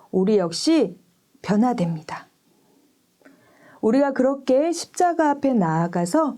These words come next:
기도할 때 가장 먼저 변화되는 것이 우리 자신일 것입니다. 그리고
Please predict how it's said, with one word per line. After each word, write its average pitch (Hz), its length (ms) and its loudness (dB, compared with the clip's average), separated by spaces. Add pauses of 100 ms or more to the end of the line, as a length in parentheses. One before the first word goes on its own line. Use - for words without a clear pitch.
(180)
기도할 190 500 -2
때 185 560 0 (240)
가장 233 720 -2
먼저 185 600 0 (140)
변화되는 208 580 2
것이 175 420 0 (240)
우리 208 500 0
자신일 233 560 -2
것입니다. 165 720 -2 (420)
그리고 226 680 0